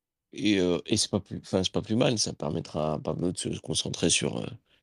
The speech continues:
sur ce qu'il sait faire, à savoir, euh, gérer les mercatos. Et je pense qu'il avait plutôt bien géré ses mercatos année un et deux, Sampa et,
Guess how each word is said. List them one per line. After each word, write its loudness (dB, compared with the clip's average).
sur -4
ce 0
qu'il -6
sait 0
faire, 4
à 2
savoir, -2
euh, -6
gérer 6
les 8
mercatos. 4
Et 4
je -6
pense -2
qu'il -2
avait -2
plutôt 2
bien 6
géré 4
ses -2
mercatos -2
année 4
un 4
et 6
deux, 6
Sampa 4
et, -2